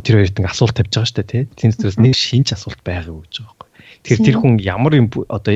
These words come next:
Speaker 1: альва нэгэн хүмүүсийн өмнө гарч үг хэлэхдээ ч юм уу, мэтгэлцээний дөрхтөө ямар асар өндөр бэлтгэлтэй байдаг, тий.
Speaker 2: Мгм.
Speaker 1: Аа, тэрийгээ тэгээ бас юм болгон дээр нь ингээд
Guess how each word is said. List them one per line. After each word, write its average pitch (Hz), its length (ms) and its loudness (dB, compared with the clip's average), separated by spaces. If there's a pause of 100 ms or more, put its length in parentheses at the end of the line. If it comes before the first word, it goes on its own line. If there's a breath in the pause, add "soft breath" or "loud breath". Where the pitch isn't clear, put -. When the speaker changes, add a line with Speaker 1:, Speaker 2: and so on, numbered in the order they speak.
Speaker 1:
альва 110 320 0
нэгэн 104 400 0
хүмүүсийн 104 400 -4
өмнө 95 160 -2
гарч - 240 -8
үг - 160 -4
хэлэхдээ - 340 -2
ч 95 140 -10
юм 92 80 0
уу, 90 240 -2
мэтгэлцээний 98 560 -4
дөрхтөө 92 360 -4 (640 loud breath)
ямар 110 340 -4
асар 101 300 -2
өндөр 92 240 2
бэлтгэлтэй - 480 -2
байдаг, 87 360 -4
тий. 120 200 2 (600 loud breath)
Speaker 2:
Мгм. 220 360 -4
Speaker 1:
Аа, 92 400 0 (120)
тэрийгээ 113 360 2
тэгээ 104 160 2
бас - 280 -8
юм 101 200 2
болгон 92 320 -4
дээр 87 160 -4
нь 82 120 -4
ингээд 80 280 -12